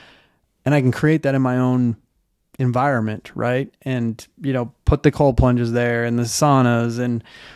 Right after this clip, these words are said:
all the things that are important to me now from a health standpoint that maybe weren't previously. And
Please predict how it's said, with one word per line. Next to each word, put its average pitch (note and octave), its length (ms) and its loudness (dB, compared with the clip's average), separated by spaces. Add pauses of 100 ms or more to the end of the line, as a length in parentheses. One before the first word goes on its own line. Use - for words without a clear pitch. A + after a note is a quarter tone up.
(220)
all C#3+ 140 4
the C3+ 100 4
things C3+ 440 0
that A#2 240 -2 (360)
are B2+ 120 0
important C#3 440 0
to B2+ 60 0
me B2+ 140 2
now A#2+ 260 0
from B2 160 -4
a A2+ 60 -4
health G3+ 260 -4
standpoint B2 720 -2
that B2+ 260 -6
maybe C3 280 2
weren't A#2+ 320 -2
previously. A#2+ 840 0 (720)
And A#2+ 500 2